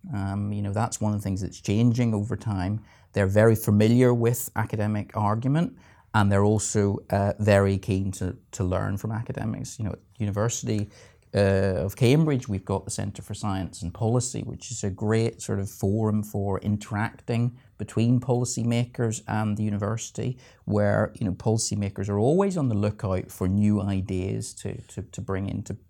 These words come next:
to policy. Um, and the other thing that I observe that, uh, is happening certainly at Cambridge Judge Business School is that we are very keen on, um, h-, helping our students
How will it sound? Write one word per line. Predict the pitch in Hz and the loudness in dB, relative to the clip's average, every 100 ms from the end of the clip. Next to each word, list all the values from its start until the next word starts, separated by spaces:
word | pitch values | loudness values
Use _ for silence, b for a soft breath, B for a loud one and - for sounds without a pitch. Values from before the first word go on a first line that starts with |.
| _ - | _ -10
to | - | -8
policy. | - 101 107 - - 120 B B B B B _ | -2 -2 -2 -4 -8 -10 B B B B B _
Um, | 107 104 104 104 B B B B B _ 120 | 2 4 2 -2 B B B B B _ 6
and | 127 127 123 120 - - | 8 8 8 6 0 -8
the | 107 113 | 2 8
other | 135 180 | 10 10
thing | 170 151 120 | 10 6 4
that | 107 | 4
I | 101 | 2
observe | 101 104 104 98 101 | 2 4 4 4 2
that, | 104 - _ _ - | -2 -4 _ _ -8
uh, | |
is | 98 101 101 57 104 | -4 -2 -2 -2 -2
happening | 117 - - 95 98 | -2 -2 -2 -2 -2
certainly | - 101 - 92 95 | 0 -2 0 -4 -4
at | - - | -6 -8
Cambridge | - 87 85 | -2 -2 -2
Judge | 90 95 - | -2 -2 0
Business | 127 165 139 | 4 4 2
School | - 67 71 123 - | -4 -8 -4 -4 -2
is | 104 101 - | -2 -2 -4
that | 107 104 | -8 -4
we | 95 104 120 131 120 | 0 2 2 2 0
are | 101 92 92 95 95 B B B | -2 -2 -4 -4 -6 B B B
very | 98 104 127 135 | 0 2 2 0
keen | - 98 87 92 98 | -2 -2 0 -2 -4
on, | 95 87 90 98 98 b b b _ | -2 0 0 -2 -4 b b b _
um, | 104 101 98 98 98 90 - - | 0 2 2 0 -2 -6 -16 -12
h-, | - - | -12 -2
helping | 110 101 98 | -2 0 0
our | 98 98 | 0 -2
students | 95 - 101 113 135 127 127 - - | -4 -4 -2 0 0 0 -2 -10 -12